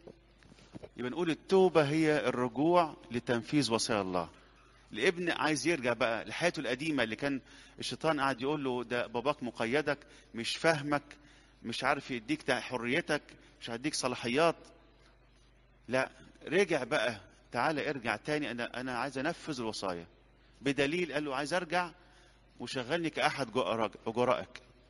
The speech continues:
يعني هعمل كل حاجة تقول لي عليها بالحرف الواحد، مش ابن. بالعكس، ده أنا هنفذ كل وصية. أنا عرف-، اتعلمت الدرس، اتعلمت الدرس وأنا بعيد، فهرجع للوصايا،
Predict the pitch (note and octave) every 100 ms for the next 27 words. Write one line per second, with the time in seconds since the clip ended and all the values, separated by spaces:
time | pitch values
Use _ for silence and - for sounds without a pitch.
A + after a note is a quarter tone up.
0 | _ _ - B2 C3+ C#3 D#3+ D#3+ C#3 G3
1 | E3 C#3+ F3+ D#3+ F#3 D3+ C3+ F3 E3+ E3+
2 | - - - B2+ - D#3 C#3+ B2 A2+ A#2
3 | C3 F3 F#3 G2+ - - - - - A2
4 | D3+ - - C3+ C#3 F3+ - D3+ C3 -
5 | A3+ F3+ D3+ C3+ C#3+ A2 F2 - - -
6 | _ _ _ _ - C3 D3+ B2+ E3 D#3
7 | - B2+ B2 F#3+ E3+ B2 A2 A2+ - -
8 | - - - - - - - - C3 C3
9 | D#3 D3 C3+ A#2+ G#2 A#2 G#2+ - - -
10 | - _ - - - - - B2+ G3+ F3+
11 | F#3+ D3+ B2 A#2 A#2+ F#2+ E2+